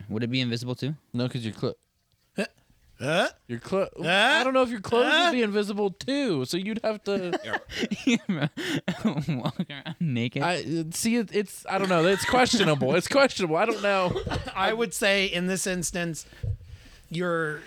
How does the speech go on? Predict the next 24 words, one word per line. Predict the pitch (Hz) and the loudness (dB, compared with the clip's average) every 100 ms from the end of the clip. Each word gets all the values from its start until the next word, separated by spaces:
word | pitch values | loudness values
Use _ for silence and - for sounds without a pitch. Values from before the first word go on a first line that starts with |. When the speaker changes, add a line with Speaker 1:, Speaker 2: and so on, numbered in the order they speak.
| - | 0
Speaker 1:
Think | 302 | 2
about | 226 165 | 6 6
it. | |
When | 143 170 | 6 6
Miles | 165 240 240 | 6 4 4
goes | 214 202 | 4 4
invisible | 151 165 170 | 4 4 2
in | 135 | 2
Spider-Man, | 147 151 175 180 | 2 2 2 2
his | 175 170 | 2 2
clothes | - 175 160 | 2 0 0
do | 131 202 | -2 -2
go | 175 107 | 0 -2
invisible. | 98 92 90 80 | -2 -4 -6 -2
Speaker 3:
I | 202 214 | 2 2
would | 214 196 | 2 2
Speaker 2:
But | 143 | 2
he's | 160 | 2
Speaker 3:
say | 175 | 2
Speaker 2:
also | 214 | 2
probably | 180 151 127 | 2 2 2
got | 117 | 0
a | |
special | - 123 - 110 92 82 | 0 -2 0 0 0 -2